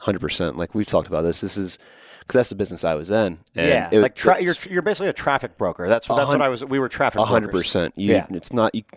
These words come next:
Speaker 1: you have nothing to sell, right? If you
Speaker 2: Right.
Speaker 1: stop, if you stop buying traffic, you stop making money.
Speaker 2: Right, and
Speaker 1: And
Speaker 2: that was what happened is we couldn't buy traffic
Speaker 1: Yeah.
Speaker 2: anymore. What happened w-,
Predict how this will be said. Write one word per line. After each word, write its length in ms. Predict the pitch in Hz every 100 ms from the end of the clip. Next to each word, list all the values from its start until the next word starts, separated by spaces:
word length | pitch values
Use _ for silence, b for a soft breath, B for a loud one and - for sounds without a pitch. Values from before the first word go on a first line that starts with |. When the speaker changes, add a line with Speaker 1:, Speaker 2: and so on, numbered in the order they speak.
| -
Speaker 1:
you 100 | 135
have 100 | 131
nothing 240 | 113 120
to 60 | 92
sell, 400 | - 110 90 67
right? 180 | 82 101
If 120 | 110
you 60 | 117
Speaker 2:
Right. 80 |
Speaker 1:
stop, 260 | 120 127 -
if 120 | - -
you 80 |
stop 300 | 123 117 90
buying 260 | - 101 92
traffic, 460 | 87 98 98 85 95
you 40 |
stop 240 | - 98
making 280 | 80 87 71
money. 380 | 73 87 78 95 -
Speaker 2:
Right, 280 | 127 117 87
and 80 | 98
Speaker 1:
And 80 | 151
Speaker 2:
that 140 | 175
was 120 | 170 139
what 120 | 139
happened 260 | 160 151
is 80 | 127
we 100 | 117
couldn't 260 | 120 156 135
buy 120 | 113
traffic 380 | - 113 95 90
Speaker 1:
Yeah. 180 | 95 92
Speaker 2:
anymore. 180 | 73 73 _ _ -
What 140 | 135
happened 260 | 151 165 151
w-, 120 | 135